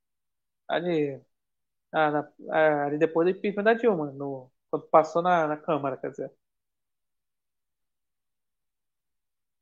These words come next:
Aí podiam na canetada de, né, tirar Bolsonaro. Como na canetada tirou o, afastou o Ibanez Rocha.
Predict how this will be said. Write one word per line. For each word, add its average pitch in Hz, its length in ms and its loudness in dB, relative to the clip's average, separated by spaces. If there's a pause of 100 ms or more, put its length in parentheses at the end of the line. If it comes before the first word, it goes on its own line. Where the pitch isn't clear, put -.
(360)
Aí 175 100 0
podiam 156 280 0
na 208 100 0
canetada 254 500 2
de, 302 240 0
né, 302 180 -2
tirar 277 240 0
Bolsonaro. 262 680 0
Como 202 420 -2
na 202 240 4
canetada 226 500 8
tirou 320 920 6
o, 226 240 -8
afastou 220 540 4
o 254 80 2
Ibanez 247 340 -2
Rocha. 214 380 6